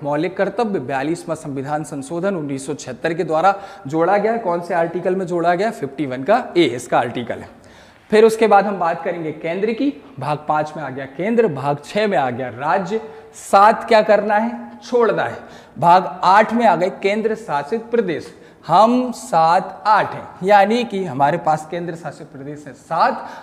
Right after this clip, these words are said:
आते हैं भाग आठ में। भाग नौ को हमने याद किया, नो पंचायत। कोई भी पंचायत कर रहा है, तो हमेशा क्या बोलना है? नो। यानी कि भाग नौ में क्या आएगा? पंचायत।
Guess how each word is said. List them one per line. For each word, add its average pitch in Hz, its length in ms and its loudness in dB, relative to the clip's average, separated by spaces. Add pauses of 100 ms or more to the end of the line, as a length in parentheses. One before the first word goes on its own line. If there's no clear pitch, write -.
(140)
आते 185 280 6
हैं 156 220 -8
भाग 147 380 -8
आठ 202 240 4
में। 131 160 -10 (480)
भाग 180 260 6
नौ 196 260 4
को 247 100 2
हमने 226 200 4
याद 196 260 4
किया, 214 320 2
नो 233 640 6 (200)
पंचायत। 170 600 0 (960)
कोई 202 120 2
भी 220 120 -2
पंचायत 202 580 2
कर 196 100 6
रहा 208 80 4
है, 220 60 6
तो 208 100 0
हमेशा 185 320 0
क्या 196 180 0
बोलना 202 280 0
है? 226 200 -8
नो। 175 520 -2
यानी 202 420 4
कि 233 200 -2
भाग 165 340 2
नौ 170 240 2
में 220 160 -2
क्या 196 160 0
आएगा? 165 260 -2
पंचायत। 147 680 0